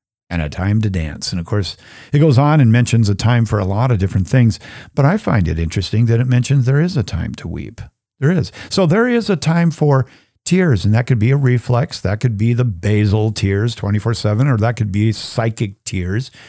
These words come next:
because of grief or, or joy, but there certainly is a time to cry, a time to weep, a time for tears. And I personally don't think that's something that we need to be ashamed of, you know?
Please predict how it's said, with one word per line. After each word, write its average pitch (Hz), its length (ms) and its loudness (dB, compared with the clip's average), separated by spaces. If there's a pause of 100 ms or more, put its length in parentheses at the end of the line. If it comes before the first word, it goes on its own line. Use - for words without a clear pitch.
(160)
because 98 340 -2
of 101 200 -4
grief 127 520 2
or, 92 180 -4 (340)
or 120 140 0
joy, 131 380 2
but 156 160 -2
there 165 180 2
certainly 175 600 0
is 147 300 2
a - 120 -6
time 139 360 2
to 98 80 0
cry, - 440 -8 (640)
a 113 80 -2
time 131 280 2
to 101 100 2
weep, 82 280 -4
a 131 40 0
time 120 260 2
for 107 120 -2
tears. 101 500 -2 (420)
And 107 120 2
I 240 240 0 (160)
personally 151 360 0
don't 123 140 2
think 120 160 0
that's 127 180 0
something 117 260 2
that 107 100 4
we 113 100 2
need 123 140 2
to 107 80 0
be 107 320 2
ashamed 127 480 0
of, 82 340 -8 (500)
you 90 100 -6
know? 87 260 -2